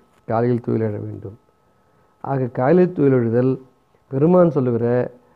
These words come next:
அந்த வியாபியமாய், அ, இருந்த அந்த நம்ம இடத்துல வியாபியமா எது இருக்குன்னா, வியாபகமா எது இருக்குன்னா விஷம்பாகம் தான் நம்மகிட்ட இருக்கு. அதாவது சு-, சுருங்கி எது இருக்குன்னா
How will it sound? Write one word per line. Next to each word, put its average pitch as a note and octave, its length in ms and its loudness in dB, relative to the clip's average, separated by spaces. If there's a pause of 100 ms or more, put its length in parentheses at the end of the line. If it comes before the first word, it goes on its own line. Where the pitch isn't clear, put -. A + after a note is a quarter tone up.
(260)
அந்த B2+ 520 0
வியாபியமாய், D#3 880 4 (300)
அ, C3+ 160 0
இருந்த C#3 360 2
அந்த A#2+ 500 0 (880)
நம்ம C3+ 260 -2
இடத்துல D3 240 2
வியாபியமா E3 600 6
எது D#3 160 6
இருக்குன்னா, D3+ 360 2
வியாபகமா E3 520 6
எது D3+ 160 4
இருக்குன்னா D#3 380 4
விஷம்பாகம் C#3 240 2
தான் D3+ 340 4
நம்மகிட்ட B2+ 180 -2
இருக்கு. B2 320 0 (1000)
அதாவது D#3 300 4
சு-, - 80 -12 (720)
சுருங்கி F#3 540 6
எது D#3+ 260 6
இருக்குன்னா D3+ 640 2